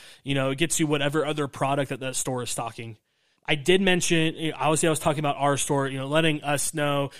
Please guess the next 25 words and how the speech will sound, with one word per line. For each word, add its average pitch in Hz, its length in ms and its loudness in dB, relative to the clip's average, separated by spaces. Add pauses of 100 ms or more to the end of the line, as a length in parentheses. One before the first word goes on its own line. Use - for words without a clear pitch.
(200)
you 135 120 -6
know, 120 200 -8 (420)
why 156 160 2
you're 160 160 4
not 151 140 0
coming. 139 200 -4
If 139 120 -6
you 156 60 -4
do 156 120 4
wanna 147 220 0
come, 139 240 -4
make 143 140 -6
changes. 143 380 -4 (160)
Stuff - 240 2
like 214 140 4
that 156 180 2
is 143 120 0
important 143 320 -2
for 131 100 -8
any 127 260 -4
L 123 140 -4
G 120 180 -8
S - 360 -6 (300)
in 151 140 -4
reality. 131 600 -4